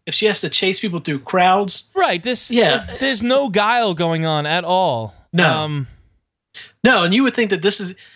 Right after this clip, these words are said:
Speaker 1: based on the way that Jaqen H'ghar assassinated people in wherever the hell they were prior, um, I mean, you would think that the Faceless Men are all,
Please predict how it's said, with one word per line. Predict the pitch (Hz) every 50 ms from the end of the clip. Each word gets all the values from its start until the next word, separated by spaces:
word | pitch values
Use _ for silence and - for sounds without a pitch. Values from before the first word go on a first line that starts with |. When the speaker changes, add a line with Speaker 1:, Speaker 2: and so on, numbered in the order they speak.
| _ _
Speaker 1:
based | 220 254 247 -
on | 262 240
the | 214 196
way | 190 190 190 180
that | 170 160 143
Jaqen | 131 170 170 170 170 - 165 147
H'ghar | 156 143 165 165 165 165
assassinated | 143 - - 165 156 151 - - 165 156 147 143 143 139
people | - 160 151 - - 151 143 139
in | - 143 143 143 139 139 135 139 143
wherever | 151 165 165 151 147
the | 139
hell | 139 156 143
they | 139 143
were | 139 135 143 139 139 139
prior, | 135 - 165 156 156 147 143 143 139 139 - - _ _ _ - - - - - _ _ - 151
um, | 143 139 131 127 131 151 - -
I | 160
mean, | 170 180 170 170 170 160 160
you | 196 220 214 202
would | 202 190 -
think | - 208 202
that | 180 175 156
the | 160 139
Faceless | - - 180 170 156 - 151 - - 156
Men | 165 160 156 151 147
are | - 156 147
all, | 147 143 143 147 156 151 147